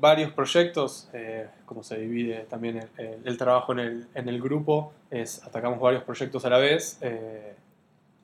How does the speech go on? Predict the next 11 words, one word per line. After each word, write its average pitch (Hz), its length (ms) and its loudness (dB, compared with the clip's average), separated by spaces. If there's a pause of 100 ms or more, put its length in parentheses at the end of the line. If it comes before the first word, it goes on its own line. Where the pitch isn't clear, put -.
(180)
hay 123 240 2
diferentes 117 420 -6
personas 120 460 -6
de, 110 320 -10 (360)
tanto 117 280 -2
de, 113 280 -2
de 123 80 0
interna 127 460 2
como 117 200 -8
de 113 40 -14
consultora 123 540 -8